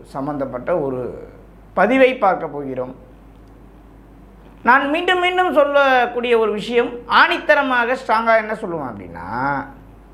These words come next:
வாஸ்து உண்மையா பொய்யா அப்படின்னு ரெண்டு பேர் விவாதம் பண்றாங்கன்னு வச்சுக்கோங்க. ஒரு வாஸ்து என்பது இல்லவே இல்லை அப்படின்னு ஒருத்தர் சொல்றாருன்னா, கடைசியில் அவர்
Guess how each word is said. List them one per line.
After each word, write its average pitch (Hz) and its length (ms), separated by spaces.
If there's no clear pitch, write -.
வாஸ்து 359 420
உண்மையா 302 520
பொய்யா 262 400
அப்படின்னு 277 300
ரெண்டு 247 220
பேர் 262 180
விவாதம் 240 380
பண்றாங்கன்னு 185 360
வச்சுக்கோங்க. 151 320
ஒரு 302 180
வாஸ்து 349 720
என்பது 285 540
இல்லவே 285 600
இல்லை 233 440
அப்படின்னு 240 380
ஒருத்தர் 196 260
சொல்றாருன்னா, 160 560
கடைசியில் 269 560
அவர் 202 420